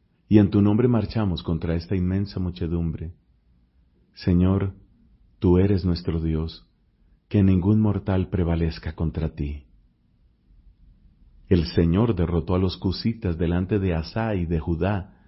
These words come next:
y los cusitas huyeron. Asa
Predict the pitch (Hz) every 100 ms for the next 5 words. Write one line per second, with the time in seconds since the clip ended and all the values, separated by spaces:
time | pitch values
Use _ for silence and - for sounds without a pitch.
0 | _ _ - 87 82 - 92 - 120 -
1 | 92 85 - - 90 78 80 80 78 -
2 | _ _ _ _ _ _ _ _ _ -
3 | 95 - 110 98 110